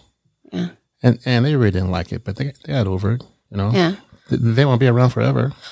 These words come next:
Speaker 1: I think one of the things too was, you know, the reason I left, we've talked about a million times, is 'cause I was no longer happy. I lost my smile. I lost my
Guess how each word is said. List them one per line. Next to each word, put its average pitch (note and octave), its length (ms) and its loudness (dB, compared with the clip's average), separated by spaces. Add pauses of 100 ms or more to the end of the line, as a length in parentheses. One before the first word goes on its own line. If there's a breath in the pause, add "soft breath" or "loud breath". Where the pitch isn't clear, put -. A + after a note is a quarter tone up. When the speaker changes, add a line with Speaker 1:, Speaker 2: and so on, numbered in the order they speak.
(140 loud breath)
Speaker 1:
I C#4+ 100 4
think D4 260 2
one B3+ 120 4
of A#3+ 60 0
the A3 120 4
things G3 240 0
too G#3 240 2
was, F3 340 2
you F#3 100 2
know, D3 380 -2 (160)
the F3+ 220 -2
reason G3 340 2
I D3+ 100 2
left, D#3 280 0
we've D3+ 120 -14
talked D#3 200 0
about D#3 160 2
a C#3+ 60 2
million D3 280 2
times, D3+ 380 -2
is C#3+ 140 -2
'cause C#3+ 220 -2 (100)
I D#3+ 320 2
was D#3 160 -2
no D3 120 2
longer C#3+ 200 0
happy. C#3+ 400 -2
I D#3 120 2
lost C#3+ 260 2
my C#3+ 100 -2
smile. C#3+ 340 -2
I C#3 140 4
lost D3+ 260 4
my D3+ 200 -2